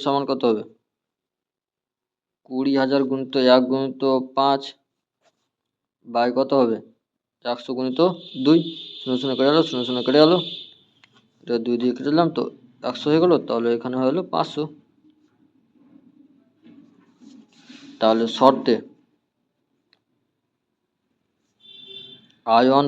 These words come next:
প্লাস আই টু প্লাস আই থ্রি, তাহলে বলছে যে ও সুদ আসলে কত টাকা পাবেন, এটা বলেছে। তাহলে সুদ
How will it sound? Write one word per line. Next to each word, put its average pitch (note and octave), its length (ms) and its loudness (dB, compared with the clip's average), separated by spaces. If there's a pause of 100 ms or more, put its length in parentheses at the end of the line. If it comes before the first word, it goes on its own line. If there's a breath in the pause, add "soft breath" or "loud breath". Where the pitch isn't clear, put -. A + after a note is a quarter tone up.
(100)
প্লাস B2+ 280 6 (280)
আই B2 100 4 (180)
টু C#3+ 100 2 (240)
প্লাস C3 300 6 (480)
আই C3+ 100 4 (220)
থ্রি, G#2+ 240 -4 (580)
তাহলে B2 220 2 (100)
বলছে C3 240 2 (100)
যে D#3 80 10 (260)
ও C3+ 40 -2 (260)
সুদ C#3 180 4 (120)
আসলে C#3+ 260 4 (180)
কত A#2+ 180 6 (160)
টাকা B2+ 200 8 (180)
পাবেন, A#2 320 6 (460)
এটা C#3 200 0
বলেছে। A#2 260 0 (760)
তাহলে A#2 220 -6 (160)
সুদ C#3 160 -6